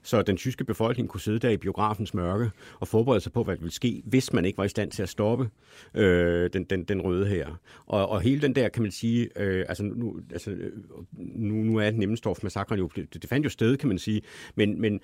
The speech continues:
det var også en integreret del af propagandaen generelt, altså den her frygtpropaganda, som vi ser fra den krigens sidste tid. Og hele med at fremhæve en, en plakat faktisk fra, øh, øh, fra, fra, fra Danmark,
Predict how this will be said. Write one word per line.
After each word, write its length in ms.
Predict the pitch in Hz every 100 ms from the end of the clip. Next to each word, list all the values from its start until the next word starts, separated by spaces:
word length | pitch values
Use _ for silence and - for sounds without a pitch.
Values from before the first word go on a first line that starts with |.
| -
det 100 | 120
var 60 | 104
også 180 | 117 143
en 60 | - -
integreret 440 | 107 - 127 110
del 140 | 127
af 80 | 95
propagandaen 680 | - 104 104 107 117 113 95
generelt, 580 | 92 87 104 123 - -
altså 140 | 110
den 140 | 90 107
her 60 |
frygtpropaganda, 760 | 104 - 143 - 80 82 85 92
som 140 | - 101
vi 60 |
ser 220 | 95 127
fra 120 | 98 90
den 100 | 82 -
krigens 220 | 123 98
sidste 300 | - 127 92
tid. 220 | - 104 - - -
Og 80 | 104
hele 200 | 127 131
med 60 | 120
at 60 |
fremhæve 480 | - 110 127 113 107
en, 140 | 92 87
en 120 | 104
plakat 440 | - 110 - 131 -
faktisk 340 | 110 - -
fra, 360 | - 101 85 85
øh, 160 | 87 - - - -
øh, 540 | - 92 87 85 85 80 - - - -
fra, 240 | - 107 -
fra, 260 | - 92
fra 160 | 80 107
Danmark, 380 | 101 101 143